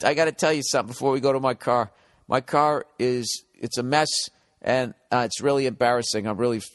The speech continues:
self-conscious about it, blah, blah." Just own up to it. Girls love that, because then that kicks into the motherly thing. They go, "Oh, that's okay.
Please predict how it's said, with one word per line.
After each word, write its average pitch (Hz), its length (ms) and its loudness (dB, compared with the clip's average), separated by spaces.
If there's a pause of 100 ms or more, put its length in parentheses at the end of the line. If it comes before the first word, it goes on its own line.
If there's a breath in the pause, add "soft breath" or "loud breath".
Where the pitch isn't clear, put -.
(140)
self-conscious 117 760 0
about 98 300 0
it, 95 120 -4
blah, 98 120 -10
blah." 110 260 2
Just - 240 -4
own 147 220 2
up 131 120 0
to 113 140 -2
it. 110 80 -4
Girls 165 340 2
love 120 260 2
that, 110 280 0
because 127 220 -4
then 143 100 -2
that 143 140 0
kicks - 260 -4
into 143 140 -2
the 127 80 0
motherly 127 400 2
thing. 135 260 -4
They 123 120 0
go, - 120 -10
"Oh, 427 320 0
that's 480 220 0
okay. 320 800 2